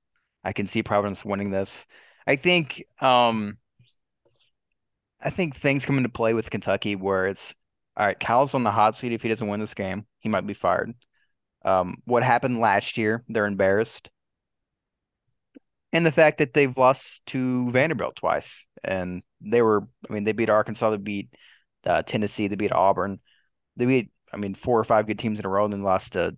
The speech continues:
Vanderbilt twice. I think that may be a fluke of Vanderbilt just having their number. And I think the Providence hasn't been playing good down the stretch.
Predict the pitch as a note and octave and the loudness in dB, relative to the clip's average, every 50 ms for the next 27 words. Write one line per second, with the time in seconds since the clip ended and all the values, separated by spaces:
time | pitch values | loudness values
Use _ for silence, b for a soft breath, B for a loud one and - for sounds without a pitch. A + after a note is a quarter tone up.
0 | _ _ - G#2+ G#2+ G2+ F#2+ F#2 E2+ - - - - - - - - - G#2 - | _ _ -6 -2 -2 -2 -2 -2 -4 -6 -6 -4 -2 -2 -2 -2 -2 -4 -4 -2
1 | - B2 A2 B2 A2 G2 G#2+ A2 G2+ G#2+ G#2 G2 - - - G#2 G#2 G2+ - G2+ | -2 0 2 2 2 2 0 -4 -4 -4 -6 -6 -6 -8 -8 -8 -6 -6 -4 -6
2 | F#2 F2 F#2+ G2 F#2+ F#2+ G2 F#2 G2 F#2 F2 G2 G2 - - F#2+ F#2+ F#2+ F#2+ F2+ | -6 -4 -4 -4 -4 -4 -6 -6 -6 -6 -6 -8 -8 -4 -2 -2 -2 -2 -4 -6
3 | F2+ F#2 G2 G#2 A2 A#2+ B2 D3 - B B B B B B B B B B B | -6 -4 -4 -4 -2 -2 -4 -4 -6 B B B B B B B B B B B
4 | _ - B2 C3+ D3 E3+ D#3 D3+ C3 D3 C3+ C#3 C#3 C3+ C3 A#2 A#2+ A#2+ B2 B2 | _ -2 0 0 0 0 -4 -2 2 4 4 4 4 2 0 0 2 2 2 2
5 | B2 A#2 A2+ G#2+ G#2 A2+ G2+ G2+ G2 G2 F#2+ G2 G#2 G#2+ A2 A2+ A2+ - - A2+ | 0 -2 -2 -4 -4 -4 -4 -4 -4 -4 -2 0 0 0 0 -2 -4 -4 -2 -2
6 | A#2 B2 - - - - | -2 -2 -4 -8 -14 -18